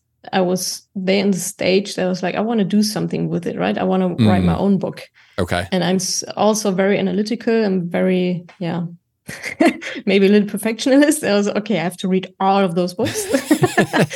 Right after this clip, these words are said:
Speaker 1: to know what I'm talking about and to write a really good book."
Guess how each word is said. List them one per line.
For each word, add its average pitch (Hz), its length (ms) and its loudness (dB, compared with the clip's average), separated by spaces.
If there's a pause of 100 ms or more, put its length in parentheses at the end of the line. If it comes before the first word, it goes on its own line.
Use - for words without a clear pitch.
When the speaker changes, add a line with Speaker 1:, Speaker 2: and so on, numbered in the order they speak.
(520)
Speaker 1:
to 247 120 2
know 220 280 6
what 240 160 6
I'm 214 160 2
talking 285 300 0
about 269 380 2
and 247 140 4
to 226 120 -2
write 208 240 2
a 196 40 2
really 208 260 4
good 196 260 -2
book." 208 260 -4